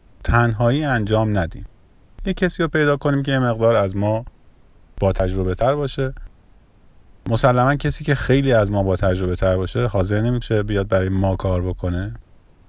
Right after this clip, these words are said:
و کسایی هم که در حد خودمون تجربه دارن، شاید خیلی مفید نباشه که بخوایم باشون همکاری بکنیم.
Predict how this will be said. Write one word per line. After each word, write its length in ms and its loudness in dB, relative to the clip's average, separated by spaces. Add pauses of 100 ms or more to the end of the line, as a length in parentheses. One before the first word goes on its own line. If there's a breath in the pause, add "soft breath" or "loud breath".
(340)
و 400 0 (680)
کسایی 400 2
هم 160 0
که 120 -2
در 200 6
حد 260 2
خودمون 480 0
تجربه 460 0
دارن، 280 0
شاید 320 0 (420)
خیلی 300 0
مفید 420 -2
نباشه 340 -2
که 100 -4
بخوایم 280 -2
باشون 300 -2
همکاری 460 -2
بکنیم. 500 -6